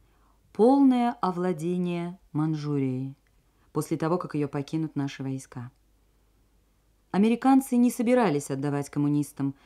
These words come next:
природные богатства и сильно развитую промышленность Манчжурии. Манчжурия —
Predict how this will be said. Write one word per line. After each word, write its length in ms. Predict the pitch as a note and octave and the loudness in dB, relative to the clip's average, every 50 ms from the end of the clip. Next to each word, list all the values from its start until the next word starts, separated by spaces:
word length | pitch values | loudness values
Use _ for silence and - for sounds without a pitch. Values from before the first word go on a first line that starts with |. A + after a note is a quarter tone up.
| _ _ - | _ _ -6
природные 540 | - E3 E3 D#3+ E3 E3 D3+ D3 D3+ D3+ D3 | -2 0 0 2 2 2 2 2 2 2 2
богатства 720 | C#3 D3 C#3+ C#3 E3 F3 F#3 F3+ - - - F3+ F3+ F#3 _ _ _ - - | 0 -2 -2 -2 -2 -2 -2 -4 -6 -10 -8 -8 -8 -8 _ _ _ -16 -8
и 80 | - E3+ | -8 -6
сильно 360 | - - F#3 F3+ E3+ E3 D#3 | -4 -2 -2 0 2 2 0
развитую 640 | D#3 E3 F3 F#3 F3+ F3+ F#3+ F#3 - F#3 F#3 F3+ F3 | 2 2 0 0 0 -2 -4 -4 -2 -2 -2 -2 -2
промышленность 680 | - - D#3 D3 C#3+ D3 D3+ - - D#3+ D#3+ D3+ - D3+ | -4 -4 -2 0 0 0 -2 -2 -4 -4 -4 -4 -2 -2
Манчжурии. 680 | C#3+ D3 C#3+ C3+ C3+ C#3 C#3 C3 C3 B2 B2+ B2 C3+ _ _ _ _ _ _ _ _ _ _ _ _ _ - | -2 -2 -2 -4 -4 -4 -4 -4 -4 -6 -6 -8 -10 _ _ _ _ _ _ _ _ _ _ _ _ _ -2
Манчжурия — 840 | C#3+ C#3+ C#3 C#3+ C3+ D#3 G3 A#3 B3+ A#3+ F#3 D3 C#3 B2+ B2+ B2 | 0 2 2 2 2 2 2 2 4 4 2 0 0 -4 -6 -10